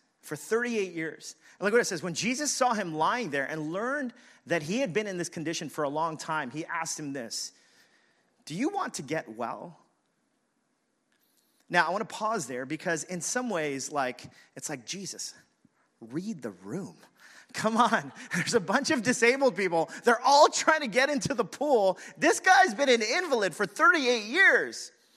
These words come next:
Like, this is an incredibly patronizing question to be asking here. What in the world are you doing and why are you saying this? Now, eh, notice he's learned about his story and he asks him this question. And it's essentially, it's a yes or no question. "Do you wanna get well?"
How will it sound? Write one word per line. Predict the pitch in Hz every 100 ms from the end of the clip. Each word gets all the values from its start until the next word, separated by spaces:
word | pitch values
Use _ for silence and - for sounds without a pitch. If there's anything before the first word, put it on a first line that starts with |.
| _ _ - _ _ -
Like, | -
this | 156 240
is | 247
an | 202
incredibly | 156 - 233 262 254 156
patronizing | - 190 220 - 170 131 135 123
question | - 226 - 160
to | 131
be | 127 -
asking | - 294 - - 147
here. | 120 107 85 _ _ _ _
What | 160 277 359 -
in | 170
the |
world | 180 - - - -
are | 170
you | 170
doing | 151 214 214 202
and | 165 143
why | 135 170 214
are | - 135
you | 117 107
saying | - - 233 247 170 92
this? | - - - - _ _ _ _ _ _ _ _ _
Now, | 160 175 170
eh, | 185 -
notice | 185 214 226 -
he's | 175 180 175 131
learned | 156 233 262
about | 190 -
his | 165 156
story | - 175 170 165 -
and | 151
he | 143 143 _
asks | - 175 - -
him | 160 135
this | 113 104
question. | - - 175 - - 95 92 _ - -
And | 202
it's | 190
essentially, | 180 - 311 233 170
it's | 170
a |
yes | 160 170 -
or |
no | 147 123
question. | - -
"Do | 127
you |
wanna | 147 165
get | 131 107
well?" | - - -